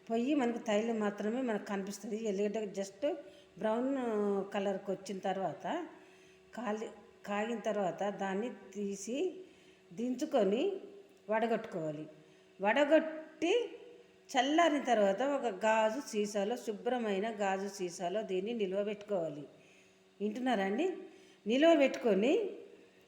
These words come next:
ఆ, మగతనం లేని మగవారికి కానీ, పుట్టుకతో మగతనం లేని వాళ్ళు కానీ,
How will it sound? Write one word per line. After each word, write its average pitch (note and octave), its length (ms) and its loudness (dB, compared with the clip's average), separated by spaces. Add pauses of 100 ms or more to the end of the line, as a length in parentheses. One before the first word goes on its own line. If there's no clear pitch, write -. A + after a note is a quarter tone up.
(340)
ఆ, A3 120 6
మగతనం D4 640 6
లేని B3+ 280 4
మగవారికి A#3 600 2
కానీ, G#3+ 480 2 (440)
పుట్టుకతో D#4 800 4 (180)
మగతనం B3 520 0
లేని A3+ 240 2
వాళ్ళు A3+ 260 4
కానీ, F#3 480 0